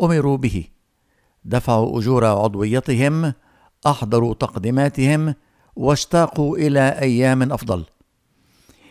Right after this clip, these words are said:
كانت الحكومة الرومانية ظالمة ووثنية،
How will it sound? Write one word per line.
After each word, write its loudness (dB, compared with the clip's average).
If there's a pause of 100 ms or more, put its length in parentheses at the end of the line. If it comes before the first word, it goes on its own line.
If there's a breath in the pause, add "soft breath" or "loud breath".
كانت 2
الحكومة 0
الرومانية 2
ظالمة 0
ووثنية، 0